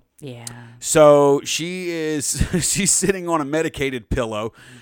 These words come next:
Speaker 2: It's
Speaker 1: Fuck
Speaker 2: not,
Speaker 1: off.
Speaker 2: it's
Speaker 1: It's
Speaker 2: not
Speaker 1: not a
Speaker 2: one,
Speaker 1: donut.
Speaker 2: it's not, <laughs> yeah, it's not one for, like, truckers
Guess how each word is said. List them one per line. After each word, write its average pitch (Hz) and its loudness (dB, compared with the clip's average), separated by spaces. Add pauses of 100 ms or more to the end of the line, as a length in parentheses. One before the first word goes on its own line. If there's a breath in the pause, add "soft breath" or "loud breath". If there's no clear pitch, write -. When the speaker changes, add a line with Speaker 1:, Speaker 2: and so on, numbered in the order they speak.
(140 loud breath)
Speaker 2:
It's 135 0
Speaker 1:
Fuck 135 -8
Speaker 2:
not, 202 0
Speaker 1:
off. 117 -8
Speaker 2:
it's 165 -6
Speaker 1:
It's - -16
Speaker 2:
not 190 2
Speaker 1:
not - 6
a 202 4
Speaker 2:
one, 190 2
Speaker 1:
donut. 160 0
Speaker 2:
it's 160 -2
not, 220 -4
<laughs> - -
yeah, 180 0
it's 143 -6
not 190 -2
one 190 -4
for, 180 -8
like, 156 -4
truckers 156 -6